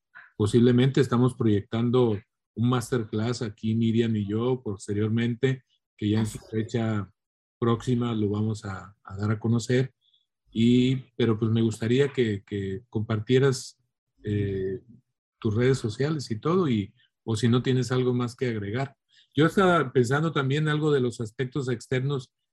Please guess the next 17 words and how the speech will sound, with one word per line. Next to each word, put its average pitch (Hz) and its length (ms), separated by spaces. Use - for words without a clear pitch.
que 117 80
influyen 131 540
en 107 180
los 101 180
artistas, 107 520
pero 104 360
más 123 200
que 139 120
todo 135 280
externos 127 500
sociales, 120 500
pero 107 160
ya 110 140
lo 117 140
platicamos 117 720
acerca 107 460
de, 104 220